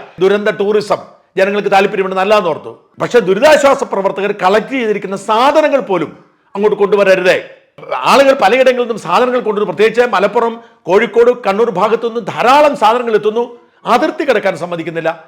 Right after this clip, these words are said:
കളക്ടർ പറഞ്ഞിട്ടുണ്ട് അങ്ങോട്ട് പോകണ്ട, മുഖ്യമന്ത്രി പറഞ്ഞിട്ടുണ്ട് ഒന്നും വേണ്ടെന്ന്, അവിടെ പട്ടിണിയാണ്, ആളുകൾക്കൊന്നുമില്ല. അങ്ങോട്ട് സാധനങ്ങൾ പോലും കടത്താതെ അവർ തടഞ്ഞിരിക്കുക. എന്താണെന്നറിയാമോ? ഇനി മുഖ്യമന്ത്രിക്ക് ഇഷ്ടമുള്ള തരത്തിൽ, മുഖ്യമന്ത്രിയെ ക്യാപ്റ്റനാക്കുന്ന തരത്തിൽ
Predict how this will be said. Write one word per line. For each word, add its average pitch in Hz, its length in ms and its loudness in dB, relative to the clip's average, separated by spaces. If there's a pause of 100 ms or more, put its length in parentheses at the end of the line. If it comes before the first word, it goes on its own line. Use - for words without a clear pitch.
(260)
കളക്ടർ 220 320 2
പറഞ്ഞിട്ടുണ്ട് 175 360 -2
അങ്ങോട്ട് 170 240 -8
പോകണ്ട, 170 240 -6
മുഖ്യമന്ത്രി 185 600 -2
പറഞ്ഞിട്ടുണ്ട് 175 260 -4
ഒന്നും 170 160 -10
വേണ്ടെന്ന്, 165 360 -6
അവിടെ 165 400 -4
പട്ടിണിയാണ്, 202 540 0 (420)
ആളുകൾക്കൊന്നുമില്ല. 226 760 2 (340)
അങ്ങോട്ട് 247 240 -4
സാധനങ്ങൾ 277 760 2
പോലും 202 400 -2
കടത്താതെ 170 480 0 (200)
അവർ 160 220 -6
തടഞ്ഞിരിക്കുക. 147 480 -8 (580)
എന്താണെന്നറിയാമോ? 185 680 0 (260)
ഇനി 220 160 2
മുഖ്യമന്ത്രിക്ക് 180 920 -2
ഇഷ്ടമുള്ള 175 520 -2
തരത്തിൽ, 160 320 -4 (240)
മുഖ്യമന്ത്രിയെ 214 440 0
ക്യാപ്റ്റനാക്കുന്ന 180 720 -2
തരത്തിൽ 151 320 -4